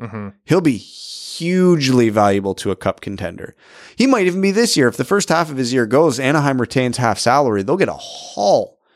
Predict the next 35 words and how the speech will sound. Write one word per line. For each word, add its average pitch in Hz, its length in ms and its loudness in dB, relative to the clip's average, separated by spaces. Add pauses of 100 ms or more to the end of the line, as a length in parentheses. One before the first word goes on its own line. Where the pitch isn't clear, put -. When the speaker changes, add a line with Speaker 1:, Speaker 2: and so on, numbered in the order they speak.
Speaker 1:
Yeah, 208 180 2
yeah. 101 260 0
They'll 165 140 0
get 147 120 2
Speaker 2:
from 160 100 4
Speaker 1:
quite - 20 2
Speaker 2:
a 160 40 2
Speaker 1:
a 143 40 4
bit 104 60 0
for 160 60 2
Speaker 2:
contender 143 360 2
Speaker 1:
it. 104 40 -2
Speaker 2:
for 123 180 -2
a 113 40 2
three 139 240 -2
and 127 80 -2
a 117 40 -2
half 123 260 -4
million 117 280 -4
dollar 107 320 2
J-, - 200 -20 (220)
John 117 260 -6
Klingberg. - 540 -10 (680)
I, 156 180 2
like, 196 400 0
there's 170 280 2
a 190 60 2
lot 170 300 4
of 226 120 0
things 170 680 -4 (1500)
that 143 300 0
could 147 300 2
play 147 280 4
into 139 200 2
the, 123 300 -2